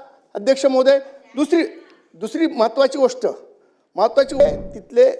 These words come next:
जर डीम कन्व्हिन्स म्हणून आपलेच हेच, हे आपलं दालन आहे, हेच डीम कन्व्हिन्स म्हणून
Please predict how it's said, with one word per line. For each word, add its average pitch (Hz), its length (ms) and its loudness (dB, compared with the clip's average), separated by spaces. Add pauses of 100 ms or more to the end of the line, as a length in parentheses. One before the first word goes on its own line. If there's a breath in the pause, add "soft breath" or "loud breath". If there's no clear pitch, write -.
(160)
जर 214 100 0
डीम 233 380 0
कन्व्हिन्स 254 360 0
म्हणून 247 220 -6
आपलेच 294 440 -6 (420 soft breath)
हेच, 262 260 4 (1200)
हे 202 80 4
आपलं 254 360 2 (280)
दालन 208 400 2
आहे, 240 360 0
हेच 269 360 4 (160)
डीम 214 340 -2
कन्व्हिन्स 277 340 0
म्हणून 262 200 0